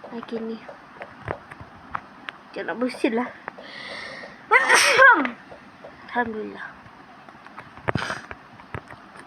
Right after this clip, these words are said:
Okey. Kita naik atas. Ada lava. Buka pintu.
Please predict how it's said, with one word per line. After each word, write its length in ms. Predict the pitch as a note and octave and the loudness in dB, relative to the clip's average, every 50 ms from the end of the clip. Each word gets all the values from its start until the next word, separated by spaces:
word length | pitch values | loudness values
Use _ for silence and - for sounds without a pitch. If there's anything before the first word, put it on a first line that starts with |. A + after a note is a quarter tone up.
| - - - - | -20 -20 -20 -14
Okey. 160 | - B3 A3+ G#3 - - - - - - - - - - - - - - - - - - - - - - - - - - - - - - - - - - - - - - - - - - - - - - - - - - - - - - - - - - - - - - - - - - - - - | -10 -10 -10 -10 -14 -20 -20 -20 -20 -20 -20 -20 -20 -20 -20 -20 -18 -18 -16 -10 -10 -10 -10 -10 -20 -18 -10 -10 -10 -10 -10 -20 -20 -20 -20 -20 -20 -20 -20 -20 -20 -20 -20 -20 -16 -8 -8 -8 -6 -6 -12 -12 -12 -20 -20 -20 -20 -20 -20 -20 -20 -20 -20 -20 -20 -12 -4 -2 -2 -2 -4 -8 -8
Kita 160 | - B3 A3+ | -6 -4 -2
naik 160 | A3+ A3 - | -2 -2 -2
atas. 480 | - - - - - C4+ C#4+ D4+ D#4 C#4+ - - - - - - - - - - - - - - - - - - - - - - - - - - - - - | -2 -4 -4 0 6 8 8 8 8 6 0 -14 -18 -18 -18 -18 -18 -18 -20 -20 -18 -18 -18 -18 -14 -14 -14 -14 -14 -18 -18 -18 -20 -20 -18 -20 -16 -10 -8
Ada 200 | A#3 A3 A#3+ A#3+ | -4 0 0 0
lava. 560 | A3+ A3 A3 A3+ A#3 A3+ - G3 - - - - - - - - - - - - - - - - - - - - - - - - - - - - - - - - - - - - - - - - - - | 2 2 2 2 0 0 -6 -12 -12 -12 -14 -16 -16 -20 -20 -20 -20 -20 -20 -20 -20 -20 -20 -18 -18 -18 -18 -20 -20 -20 -20 -20 -20 -20 -20 -20 -20 -20 -18 -18 -20 -20 -20 -20 -20 -20 -20 -18 -12 -10
Buka 320 | B3 B3 - C#4+ C4 C4 | -6 2 6 6 6 6
pintu. 720 | - C#4+ C#4+ C#4 - D4 C#4+ C#4+ C#4+ C#4+ C#4+ C#4+ C#4+ C#4+ | 6 -2 -2 0 2 2 4 6 6 6 6 6 4 4